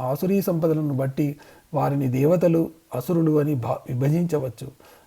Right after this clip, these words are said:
అంతేకాని దేవతలు కిరీటాలు, పట్టుబట్టలు ధరించి ఉండరు.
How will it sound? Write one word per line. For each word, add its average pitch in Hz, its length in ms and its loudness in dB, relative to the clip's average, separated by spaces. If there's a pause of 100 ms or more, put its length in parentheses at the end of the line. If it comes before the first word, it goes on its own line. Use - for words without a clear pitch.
అంతేకాని 147 640 0
దేవతలు 156 500 0
కిరీటాలు, 151 760 0 (160)
పట్టుబట్టలు 143 560 -2
ధరించి 143 380 -2
ఉండరు. 131 440 -6